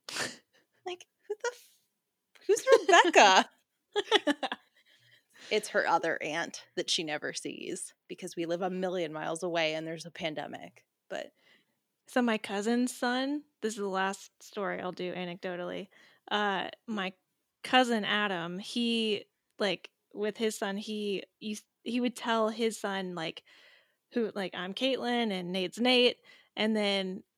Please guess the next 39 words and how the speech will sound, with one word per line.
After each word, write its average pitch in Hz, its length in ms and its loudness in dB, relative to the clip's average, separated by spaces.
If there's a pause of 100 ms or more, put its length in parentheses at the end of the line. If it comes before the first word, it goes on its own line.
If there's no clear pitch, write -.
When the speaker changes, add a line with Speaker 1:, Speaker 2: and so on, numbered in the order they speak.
(320)
Speaker 1:
but 254 340 4
for 233 140 -2
some 240 320 -2
reason, 220 560 2
Aiden, 214 360 2
his 214 160 -4
son, 214 480 -2 (420)
got - 260 0
Nate 220 320 0
Nate 330 320 6 (880)
out 302 160 6
of 330 120 4
it. 349 200 4 (260)
Like, 233 200 4
Speaker 2:
Aw. 427 100 -10 (400)
Speaker 1:
Caitlin, 254 420 4
he 240 120 2
got 220 320 4
fine, 208 500 2 (140)
but 247 160 2
then 226 240 2
Nate 247 260 2
is 214 160 0
Nate 220 260 2
Nate. 330 300 2 (340)
And 247 140 4
so 277 100 10
Speaker 2:
I 262 40 12
Speaker 1:
now 254 80 8
Speaker 2:
love 254 200 10
Speaker 1:
my 262 180 10
Speaker 2:
it. 254 40 10
Speaker 1:
cousin 254 460 8
Adam 233 680 4
<laughs> - 960 -4
calls 285 300 12
Nate, 269 400 6
Nate 285 280 6
Nate 226 340 4